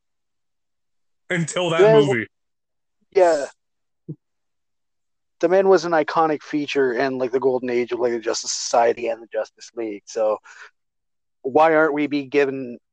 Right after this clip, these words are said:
Speaker 2: why aren't we being given the, um, like, the Thanagarian treatment that we need to have in the D C universe? We got to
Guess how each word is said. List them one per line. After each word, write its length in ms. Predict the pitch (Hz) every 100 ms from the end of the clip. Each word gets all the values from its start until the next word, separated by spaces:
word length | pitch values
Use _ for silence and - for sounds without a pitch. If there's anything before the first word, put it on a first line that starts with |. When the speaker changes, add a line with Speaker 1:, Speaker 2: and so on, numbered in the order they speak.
| _
Speaker 2:
why 320 | - 143 151
aren't 320 | 131 143 131
we 160 | 135 135
being 240 | 127 127
given 240 | 131 117 113
the, 160 | 117
um, 340 | 110 110 110 110 _ _ 123
like, 300 | 123 113 104 139
the 120 | 165
Thanagarian 840 | - 143 127 113 139 131 127 123
treatment 460 | - 135 127 123 107
that 160 | 113
we 100 | 123
need 180 | 123 117
to 60 | -
have 200 | 127 123
in 60 |
the 80 | 120
D 160 | 113 107
C 180 | -
universe? 600 | 104 110 110 104 101 - - _ _
We 160 | - - _
got 240 | 135 135 - -
to 80 | 120